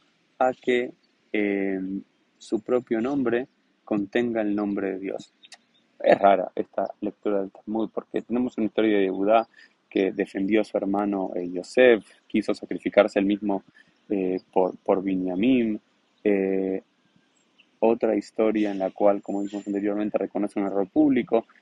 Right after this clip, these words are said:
y esto en realidad es sobre Nachshon ben Aminadab, que era descendiente de Yehudá, pero no Yehudá mismo, pero así es como, eh, lo entiende nuestra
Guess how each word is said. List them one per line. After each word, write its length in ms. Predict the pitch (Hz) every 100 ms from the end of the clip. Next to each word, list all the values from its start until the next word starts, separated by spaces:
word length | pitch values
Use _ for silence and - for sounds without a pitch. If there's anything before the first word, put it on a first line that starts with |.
| -
y 80 | 156
esto 140 | -
en 60 | 110
realidad 320 | 98 110 160
es 80 | -
sobre 220 | 101 90
Nachshon 360 | 90 - 113 107
ben 120 | 98
Aminadab, 400 | 90 98 139 110
que 60 |
era 120 | 98 92
descendiente 540 | - 98 139 135 101
de 120 | 95
Yehudá, 200 | 95 95 104
pero 120 | - 110
no 120 | 117
Yehudá 280 | 107 98 104
mismo, 320 | 165 165 160 _ _ _
pero 260 | 170 170 - _ _ -
así 500 | 110 - 117 117 - _ -
es 160 | 104
como, 500 | _ 107 101 101 101 _
eh, 180 | 101 95 -
lo 120 | 98
entiende 440 | 95 95 98 95 95
nuestra 480 | 92 - - 95